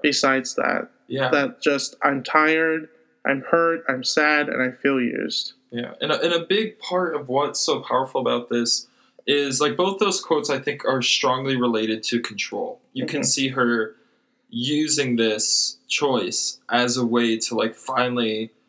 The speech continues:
Speaker 2: have control over her life, right?
Speaker 1: Mm-hmm.
Speaker 2: And you, and when looking at the way it's written compared to our last two quotes, these two quotes are very choppy, right? Very direct,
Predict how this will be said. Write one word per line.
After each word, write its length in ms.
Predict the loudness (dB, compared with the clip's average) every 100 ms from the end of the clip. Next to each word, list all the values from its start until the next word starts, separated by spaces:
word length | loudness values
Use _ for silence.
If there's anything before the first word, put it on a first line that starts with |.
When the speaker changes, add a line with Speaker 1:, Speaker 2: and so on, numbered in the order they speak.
| -8
Speaker 2:
have 320 | 0 0 0
control 600 | -2 -2 0 2 2 0
over 320 | -4 -4 -4
her 160 | -2 -2
life, 360 | -2 -2 -6 -4
right? 360 | 0 0 -4 -10 _ _
Speaker 1:
Mm-hmm. 160 | -6 0
Speaker 2:
And 340 | 2 2 0 -2 -4 -10 _ _
you, 220 | -4 0 0
and 300 | 0 -4 -10 _ _
when 300 | -4 -2 0
looking 320 | 0 0 2
at 120 | 2 2
the 80 |
way 160 | 0 0
it's 220 | 0 -2
written 440 | 0 0 0 -2 -6
compared 360 | -6 -4 -2 -2
to 60 | 0
our 60 | 0
last 360 | 2 0 -4
two 140 | -4 -2
quotes, 420 | 2 0 0 -8 _ _ _
these 480 | -4 0 0 2 0
two 240 | 0 0 0
quotes 280 | 0 -2 -2
are 80 |
very 260 | 0 2 2
choppy, 600 | 2 0 0 0 -2 -2 _ _ _ _ _ _ -4
right? 300 | 0 0 0
Very 300 | 2 2 0
direct, 800 | 0 2 2 0 -2 -8 -18 -18